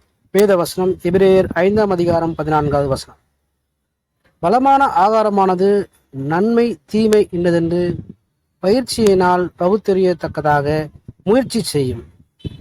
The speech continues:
ஞானேந்திரியங்கள், ஞானேந்திரியங்களை உடையவர்களாகிய பூரண வயதுள்ளவர்களுக்கோ தகும்" என்று இந்த வேத வசனம் சொல்கிறது. தேவன் பேரில் உண்மையான விசுவாசம் உள்ளவர்கள் அவருடைய வார்த்தையின்படி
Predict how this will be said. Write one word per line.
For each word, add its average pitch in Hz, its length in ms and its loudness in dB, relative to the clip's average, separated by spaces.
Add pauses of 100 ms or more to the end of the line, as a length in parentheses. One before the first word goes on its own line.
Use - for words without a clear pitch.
(240)
ஞானேந்திரியங்கள், 180 1000 0 (880)
ஞானேந்திரியங்களை 214 680 2
உடையவர்களாகிய 160 960 -2 (180)
பூரண 240 480 -2
வயதுள்ளவர்களுக்கோ 151 880 -4 (580)
தகும்" 156 340 -2
என்று 151 180 -2
இந்த 190 120 0
வேத 165 160 0
வசனம் - 300 -6
சொல்கிறது. - 320 -12 (840)
தேவன் 285 420 0
பேரில் 233 380 2
உண்மையான 220 600 2
விசுவாசம் 185 600 -4
உள்ளவர்கள் 170 580 -2
அவருடைய 151 400 -4
வார்த்தையின்படி 165 1000 -2